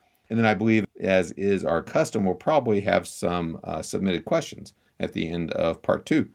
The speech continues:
that are related to prayer and, and what we can pray for to sort of round out, uh, this most likely a two-part series on what we can pray for and having our prayers focused.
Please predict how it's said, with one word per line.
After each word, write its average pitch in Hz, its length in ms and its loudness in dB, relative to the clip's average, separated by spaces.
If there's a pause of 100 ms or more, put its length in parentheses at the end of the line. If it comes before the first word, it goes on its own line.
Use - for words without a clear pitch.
(220)
that 87 120 2
are 85 80 4
related 80 500 0
to 82 200 -2
prayer 82 520 4
and, 73 100 0
and 80 180 -2
what 87 160 2
we 82 80 -4
can - 160 -4
pray 76 220 0
for - 220 -2
to 71 100 -6
sort 80 220 0
of 73 100 -8 (400)
round 95 600 2
out, 87 380 2 (340)
uh, 82 140 -6
this 80 300 -8 (160)
most 95 180 -2
likely 90 260 4
a 78 40 -2
two-part 104 400 0
series 76 460 -4
on 80 240 -4
what 113 180 2
we 123 80 -2
can 107 140 -2
pray 104 160 4
for 98 280 2
and 85 140 0
having 85 360 -8 (240)
our - 120 0
prayers 78 380 -4
focused. - 340 0